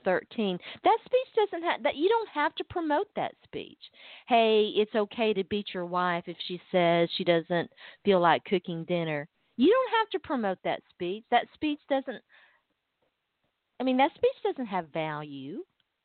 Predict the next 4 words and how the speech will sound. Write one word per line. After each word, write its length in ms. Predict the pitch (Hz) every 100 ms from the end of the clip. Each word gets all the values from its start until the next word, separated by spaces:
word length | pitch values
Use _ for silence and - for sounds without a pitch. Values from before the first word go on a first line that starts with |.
| _ _ _ _ _ _ _ _ _ _ _ _ _ _ _ _
You 160 | 240 247
gotta 240 | 254 233
hear 240 | 240 254 233
both 260 | 202 196